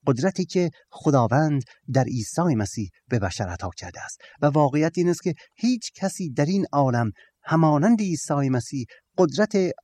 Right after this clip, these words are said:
نداره که بتونه بشر را آزاد کنه. البته خیلی‌ها هستن کارهای خوبی کردن و دعوت‌های خوبی از انسان‌ها می‌کنه، ولی خودشون مردن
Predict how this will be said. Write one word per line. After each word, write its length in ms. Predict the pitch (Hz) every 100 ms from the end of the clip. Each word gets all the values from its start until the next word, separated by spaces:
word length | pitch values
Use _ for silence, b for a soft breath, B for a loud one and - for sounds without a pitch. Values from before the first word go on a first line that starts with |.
| _ _ -
نداره 400 | 156 208 143 120
که 140 | -
بتونه 480 | 143 180 - 165 143 B B -
بشر 260 | 143 - 127
را 140 | 95
آزاد 440 | - 104 85 82
کنه. 220 | - - - b b
البته 300 | 170 175 175
خیلی‌ها 600 | 185 - 247 240 190 170
هستن 360 | 160 160 160 151 B _
کارهای 340 | - 135 117 104
خوبی 320 | - 220 190
کردن 360 | 175 180 180 170 B _
و 140 | 120 127
دعوت‌های 520 | 117 113 107 104 143 139
خوبی 280 | - 180
از 160 | 120 95
انسان‌ها 440 | 104 - 101 90
می‌کنه، 320 | 92 87 85 85 B _
ولی 180 | 208 202
خودشون 440 | - 220 196 233
مردن 500 | 185 135 110 131 143